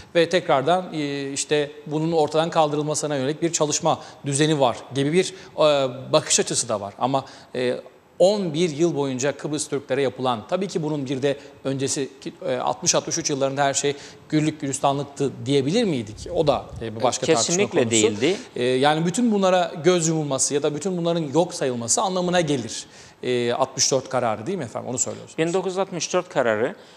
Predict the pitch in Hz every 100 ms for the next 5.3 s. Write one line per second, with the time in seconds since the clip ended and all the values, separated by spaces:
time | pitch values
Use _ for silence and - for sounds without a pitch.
0 | - - 160 - 196 170 170 85 127 156
1 | 156 165 165 165 151 185 165 147 147 143
2 | 131 151 143 117 143 113 101 107 113 113
3 | 120 117 - 127 - 131 110 - 143 170
4 | 151 127 110 98 - - - - - 101
5 | 123 117 120